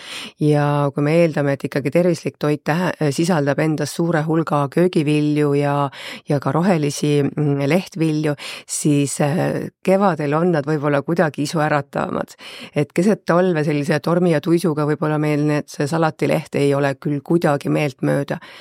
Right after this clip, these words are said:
ja ongi väga raske ennast ka nagu sundida mingite selliste valikute nagu tegemiseks. Nii et, aga samas me teame väga hästi, et esimene jaanuar on väga populaarne dieedi alustamise päev ja, ja sageli ka ikkagi peale igasugu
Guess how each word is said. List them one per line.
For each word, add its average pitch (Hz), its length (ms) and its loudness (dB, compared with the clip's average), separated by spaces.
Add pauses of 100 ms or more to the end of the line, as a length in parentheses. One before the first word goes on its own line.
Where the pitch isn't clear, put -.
(240)
ja 143 320 0 (720)
ongi 208 240 0
väga 160 300 0
raske 170 260 -2
ennast 143 240 -2
ka 165 80 -6
nagu 151 160 -2
sundida 165 640 2
mingite 147 400 0
selliste 151 400 -2
valikute 156 480 -2
nagu 139 240 -2
tegemiseks. 214 600 -2 (680)
Nii 175 220 4
et, 151 340 -4
aga 165 240 0
samas 175 240 0
me 170 80 -4
teame 165 300 0
väga 160 160 -2
hästi, 185 340 0
et 147 140 -2
esimene 156 320 0
jaanuar 151 480 0
on 160 100 0
väga 165 160 -2
populaarne 175 640 0
dieedi 170 320 0
alustamise 170 480 -4
päev 190 320 -2 (640)
ja, 160 220 2 (260)
ja 160 220 0 (100)
sageli 170 400 0
ka 151 140 0
ikkagi 147 260 -2
peale 160 320 0
igasugu 147 380 -4